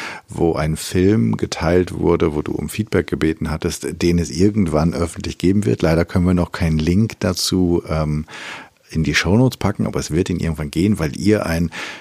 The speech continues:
gigantisch tolles Projekt gemacht habt, wo ihr versucht habt, die Öffentlichkeit auf eure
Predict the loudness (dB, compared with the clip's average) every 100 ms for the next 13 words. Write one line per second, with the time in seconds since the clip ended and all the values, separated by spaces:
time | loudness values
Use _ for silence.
0 | -20 _ -6 -2 0 0 0 0 -2 0
1 | 2 4 0 -2 0 0 0 0 2 0
2 | 0 -4 0 2 2 2 -4 _ _ _
3 | _ -2 0 2 2 2 -2 -2 -4 -6
4 | -8 0 0 2 0 2 0 0 -2 0
5 | 2 0 -4 -14 -16 -18 -20 _ _ -2
6 | 2 2 0 -8 -4 0 2 2 0 0
7 | 0 -2